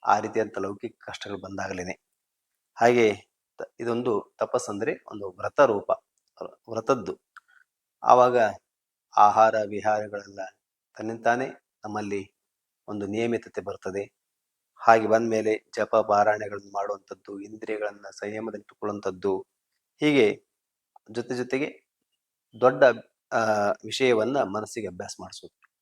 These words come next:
ಇದು ಬಹಳ ಅವಶ್ಯಕತೆ ಇರ್ತಕ್ಕಂಥದ್ದು. ಈಗ ಅವಳಿಗೆ ಕಷ್ಟ ಬಂತು, ಯೋಗಿನಿ ಮಾಡೋದಕ್ಕೆ ಕಷ್ಟ ಬಂತು, ಗಂಡ ಅಂಥವನಾದ, ತನ್ನ ಜೀವನ ಹೀಗೆ ಒಂದು ರೀತಿ, ಆ, ಸಂದಿಗ್ಧತೆಯಲ್ಲಿ ಸಿಕ್ಕಾಕೊಂತು.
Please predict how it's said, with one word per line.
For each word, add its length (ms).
ಇದು 280
ಬಹಳ 300
ಅವಶ್ಯಕತೆ 540
ಇರ್ತಕ್ಕಂಥದ್ದು. 760
ಈಗ 120
ಅವಳಿಗೆ 320
ಕಷ್ಟ 240
ಬಂತು, 340
ಯೋಗಿನಿ 260
ಮಾಡೋದಕ್ಕೆ 560
ಕಷ್ಟ 240
ಬಂತು, 460
ಗಂಡ 240
ಅಂಥವನಾದ, 580
ತನ್ನ 120
ಜೀವನ 260
ಹೀಗೆ 440
ಒಂದು 160
ರೀತಿ, 480
ಆ, 60
ಸಂದಿಗ್ಧತೆಯಲ್ಲಿ 1000
ಸಿಕ್ಕಾಕೊಂತು. 760